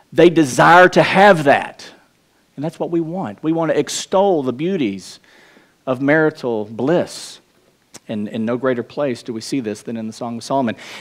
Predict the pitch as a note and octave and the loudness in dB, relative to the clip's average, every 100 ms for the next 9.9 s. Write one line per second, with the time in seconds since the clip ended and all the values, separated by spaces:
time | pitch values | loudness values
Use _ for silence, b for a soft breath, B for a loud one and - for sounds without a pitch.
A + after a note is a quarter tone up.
0 | - B2 C#3+ D#3 C#3 E3 E3+ D#3+ B2+ B2 | 0 6 6 4 0 2 4 4 2 0
1 | - B2 A#2 A2+ C3+ C#3+ A#2 A#2 - A2+ | -2 -4 -2 -2 -2 -2 -2 -6 -6 -8
2 | G2+ - D3 D3 B2+ A2+ G2+ G2+ B2+ B2+ | -8 -10 -4 -4 -4 -6 -6 -4 -4 -4
3 | A2+ - C#3 B2+ A2+ - G4+ B2+ A2 G2+ | -6 -6 -6 -4 -6 -8 -12 -8 -8 -8
4 | - C#3+ C3+ A2 B B B B - C#3+ | -6 -4 -4 -6 B B B B 0 2
5 | - - _ _ _ _ _ _ _ _ | 0 -8 _ _ _ _ _ _ _ _
6 | _ _ _ _ _ _ _ _ - F#3 | _ _ _ _ _ _ _ _ 2 2
7 | - D3+ - G#2+ G2+ G2 A2+ B2 - E3 | 4 0 -2 -4 -4 -6 -6 -8 -6 0
8 | D#3+ D3+ D3 C3 - D3+ D3+ - D3+ C3+ | 4 4 4 -4 0 0 0 -2 -4 -2
9 | D3 D3 B2+ C3+ - - D3+ D#3 E3+ | 0 0 -2 -2 -4 -6 -4 -4 -6